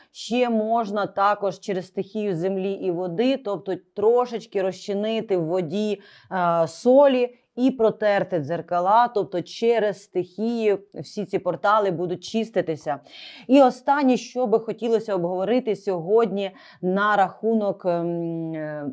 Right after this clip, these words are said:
ритуалу, я би сказала, поховання. Всі ми знаємо, що коли, е, дійсно, як ви сказали, придають людину землі, не спалюють, її не просто придають землі. Перше, це зупиняються на всіх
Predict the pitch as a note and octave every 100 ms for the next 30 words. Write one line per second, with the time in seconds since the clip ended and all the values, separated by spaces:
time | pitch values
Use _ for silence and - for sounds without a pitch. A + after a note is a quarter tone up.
0 | - F#3+ G3+ G#3+ A#3 G#3+ E3+ E3 F#3 G#3+
1 | A3+ C4 C4 C4+ B3+ C#4 C#4 C#4 C4+ A#3+
2 | A#3 A#3 A3 B3 A#3+ F3+ D3 C3 - -
3 | - - E4 E4+ C4+ G#3+ B3 B3+ G#3 F3
4 | E3 - G3 F#3 F3 E3+ F3 B3 C4 C4
5 | - - E3 F3+ F3+ F3 F3 F3 F3 E3+
6 | E3+ F3 A#3 A3+ F#3 F3+ F#3+ - F#3 G3
7 | G3 F3+ F#3 F3 F#3 G#3 D#3+ E3+ G3 F#3
8 | D#3 D3 G#3+ G3+ G3 G#3 G#3 G#3+ G#3+ A3+
9 | - - G3+ F#3 G3 G#3 A3 A3 _ _
10 | _ _ G3+ A3+ C4+ C#4 D4+ F4 - G#3+
11 | E3+ E3 D#3+ D3+ C#3 D#3 D3 C#3+ - G3+
12 | G#3+ F3 - - - F#3+ F3+ G3 G#3+ G#3
13 | G3 G3 G3+ - A#3+ B3+ _ _ - G3+
14 | G#3 F#3 E3 - - - G#3+ G#3+ A3